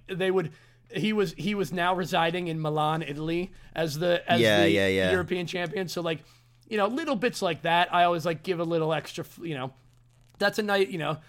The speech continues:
Speaker 1: that's a nice bit of coriander.
Speaker 2: Yeah,
Speaker 1: Uh,
Speaker 2: yeah, a
Speaker 1: yeah,
Speaker 2: little
Speaker 1: I
Speaker 2: bit
Speaker 1: dig
Speaker 2: of
Speaker 1: it.
Speaker 2: garnish, coriander
Speaker 1: Yeah.
Speaker 2: on that. Um, yeah, I, I, it was, it was good. I mean, there were, uh, well, going along with this at the time was,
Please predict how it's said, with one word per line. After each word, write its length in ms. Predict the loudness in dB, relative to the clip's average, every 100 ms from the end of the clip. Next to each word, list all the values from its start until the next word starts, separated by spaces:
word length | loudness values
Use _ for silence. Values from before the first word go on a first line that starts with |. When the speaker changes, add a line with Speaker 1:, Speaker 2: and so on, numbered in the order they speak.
| -14
Speaker 1:
that's 180 | -4 -2
a 40 | 0
nice 200 | 0 -2
bit 160 | -4
of 80 | -6
coriander. 720 | -2 -2 -2 -4 -6 -6 -8 -10 -20 -12
Speaker 2:
Yeah, 260 | 2 6 8
Speaker 1:
Uh, 20 |
Speaker 2:
yeah, 0 |
a 80 | 8
Speaker 1:
yeah, 120 | 6
Speaker 2:
little 140 | 6 4
Speaker 1:
I 20 |
Speaker 2:
bit 120 | 4
Speaker 1:
dig 80 | 4
Speaker 2:
of 60 | 2
Speaker 1:
it. 80 | 0
Speaker 2:
garnish, 680 | 0 0 -2 -2 -4 -6 -6
coriander 580 | -2 0 0 0 -2 -2
Speaker 1:
Yeah. 60 |
Speaker 2:
on 120 | -2 -2
that. 220 | -4 -6 -10 -20 -20 -20 -4
Um, 380 | 4 6 6 2
yeah, 300 | 2 4 6
I, 160 | 4 0 -2 -6
I, 120 | -6 -4
it 120 | -6
was, 320 | -4 -6 -6 -6
it 60 | -4
was 160 | -4
good. 140 | -2 0
I 100 | 0
mean, 320 | -2 -6 -8 -8
there 260 | -8 2 4
were, 120 | 4 2
uh, 120 | 2 0 -8
well, 480 | -12 -2 0 0 -4 -14 -20 _ -2
going 280 | 2 4 4
along 340 | 2 2 2
with 160 | -2 -2
this 360 | -4 -4 -8 -8
at 140 | -10
the 80 | -12
time 560 | -10 -6 -4 -4 -6 -4
was, 540 | -2 -2 -6 -10 -12